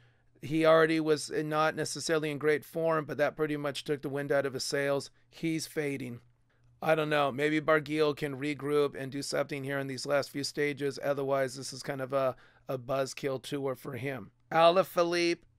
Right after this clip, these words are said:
is still in the breakaway on that last climb, on the Col de Portelin.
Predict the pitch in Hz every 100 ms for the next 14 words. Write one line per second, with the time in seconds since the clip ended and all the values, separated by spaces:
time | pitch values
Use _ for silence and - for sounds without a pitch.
0 | - 143 - - 170 165 165 165 160 156
1 | 151 156 160 156 151 143 139 139 - 143
2 | 143 139 107 143 143 - 143 147 131 123
3 | 139 151 131 147 151 135 160 151 139 117
4 | 107